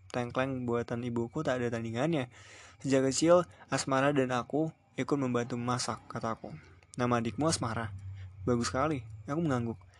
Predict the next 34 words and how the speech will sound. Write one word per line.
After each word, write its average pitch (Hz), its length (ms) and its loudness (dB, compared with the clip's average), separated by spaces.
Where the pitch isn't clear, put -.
Kinan 175 160 6
tampaknya 147 400 6
paham 135 320 4
aku 131 160 0
tak 120 160 -2
terlalu 123 320 2
agresif 120 560 -2
dalam 120 240 0
menceritakan 117 320 -4
diri 117 160 0
sendiri. 113 400 -6
Sembari 120 400 2
terus 120 240 2
makan, 135 400 2
Masya 120 240 -2
Allah, 117 240 -4
dia 123 80 2
minta 120 160 0
tambah 113 240 0
nasi. 117 320 -2
Kinan 170 320 0
terus-menerus 131 480 0
menanyakan 123 480 0
tentang 117 240 -2
Asmara 123 400 2
Jati 123 320 2
yang 131 80 2
kukatakan 120 480 0
adalah 117 320 0
adik 123 240 -2
yang 120 160 -4
tingkah 120 320 -2
lakunya 127 560 0
lebih 123 320 2